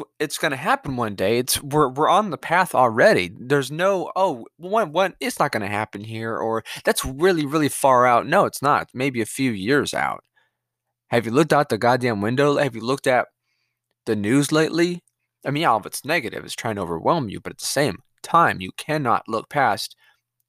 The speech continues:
that there is a, there is a aggressive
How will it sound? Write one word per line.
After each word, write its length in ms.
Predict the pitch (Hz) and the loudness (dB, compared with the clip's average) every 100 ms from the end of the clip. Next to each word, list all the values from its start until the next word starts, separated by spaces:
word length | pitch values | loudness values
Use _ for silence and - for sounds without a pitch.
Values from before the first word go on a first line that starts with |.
| _ _ - | _ _ -14
that 140 | 104 | -6
there 200 | 127 131 | -2 0
is 200 | 123 117 | -2 -2
a, 340 | 113 110 104 - _ _ _ _ _ _ | -2 -2 -6 -14 _ _ _ _ _ _
there 200 | 135 127 | -6 -4
is 160 | 117 113 | -2 -2
a 320 | 110 101 120 _ _ _ - | -2 -2 -8 _ _ _ -6
aggressive 920 | 117 110 117 151 - 143 135 110 | -4 -2 0 2 2 4 2 0